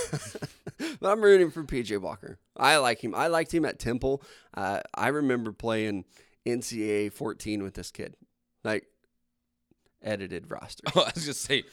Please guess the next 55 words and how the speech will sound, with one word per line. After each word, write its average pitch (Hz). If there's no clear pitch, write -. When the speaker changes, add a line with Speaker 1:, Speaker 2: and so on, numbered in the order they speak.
Speaker 2:
how 165
old 135
is 208
this 214
guy? 73
Speaker 1:
No, 101
updated 131
Speaker 2:
<laughs> -
Speaker 1:
rosters. 90
Do 127
it 123
every 107
year. 87
Even 135
now, 98
I 98
still, -
I 101
have 98
the 90
twenty 92
twenty-one 90
rosters. 92
I'm 123
a 101
nerd, 92
except -
for 104
I 104
did 110
loan 104
my 98
PlayStation 95
four 90
to 104
a -
friend. -
Speaker 2:
Why? 127
Speaker 1:
So -
he 117
could 113
play 120
N 117
C 120
A 123
A 120
fourteen. 143
That's 117
the -
kind 208
of 151
friend 127
that 107
I 104
am. 101